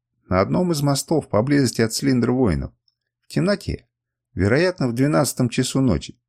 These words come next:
вдали от света ламп». Охранники переглянулись. «Только так это и могло быть сделано», — заметил один из них. Я сам остро сожалел о скудном освещении на мосту по соседству с цилиндром воинов,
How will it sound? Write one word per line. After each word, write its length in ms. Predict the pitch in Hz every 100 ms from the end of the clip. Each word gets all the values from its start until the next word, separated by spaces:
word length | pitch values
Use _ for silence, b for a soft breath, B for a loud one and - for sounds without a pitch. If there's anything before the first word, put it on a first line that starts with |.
| _
вдали 400 | 98 113 147 139
от 140 | 110
света 300 | - 110 110
ламп». 280 | 135 85 65 _ _ _ _ _ _ _ _ _ _ _ _ _ _
Охранники 680 | - 90 - 131 190 196 175
переглянулись. 800 | - 165 170 170 110 69 71 _ _ _ _ _ _ _ _ _ _ _ _ _ _ -
«Только 300 | 156 175 156
так 260 | 165 160
это 180 | 139 131
и 40 |
могло 300 | 131 127 139
быть 180 | 127 76
сделано», — 580 | 85 82 71 65 87 - _
заметил 480 | 92 90 104 113 85
один 280 | 82 85 78
из 140 | 73
них. 220 | 73 69 _ _ _ _ _ _ _ _ _ _ _ _ _ _ _ -
Я 260 | 95 175
сам 300 | - 196 180 -
остро 320 | 165 - 117
сожалел 440 | 123 120 143 117
о 80 | 113
скудном 380 | - 156 127 110
освещении 580 | 107 135 - 104 80 73
на 80 |
мосту 480 | 80 98 - - -
по 80 | -
соседству 540 | 85 101 - 90 - 90
с 100 | -
цилиндром 480 | 110 104 87 87
воинов, 400 | 98 90 67 71